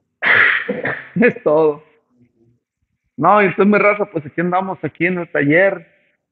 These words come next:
Ya miré unos comentarios que querían ver al compa Barbas, el compa José, aquí en el taller, y, y no habíamos tenido chance de,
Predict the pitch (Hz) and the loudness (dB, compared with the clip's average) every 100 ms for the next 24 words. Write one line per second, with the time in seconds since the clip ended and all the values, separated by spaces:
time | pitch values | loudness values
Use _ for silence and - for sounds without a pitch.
0 | _ _ - 147 139 156 180 180 156 151 | _ _ -12 -4 2 2 2 2 0 0
1 | 170 180 - 151 143 156 180 185 - 151 | -4 -6 -8 -6 -4 -2 0 -2 -6 -8
2 | 147 147 170 180 165 175 175 160 151 196 | -4 -2 0 -2 -2 -4 -2 0 2 2
3 | 208 202 190 156 - 175 170 - 143 - | 2 -2 -4 -8 -6 -4 -4 -4 -6 -4
4 | 170 214 196 _ _ _ _ _ _ _ | -2 -2 -4 _ _ _ _ _ _ _
5 | _ _ - 113 - 160 160 160 139 139 | _ _ -12 -6 -2 0 -2 -4 -2 0
6 | 175 185 165 147 - _ _ _ _ _ | 0 -2 -6 -16 -20 _ _ _ _ _
7 | - 151 156 190 208 202 202 180 202 196 | -10 -2 2 2 2 0 -2 -2 0 0
8 | - 190 208 208 185 165 151 143 131 | 0 0 0 -2 0 0 0 -4 -12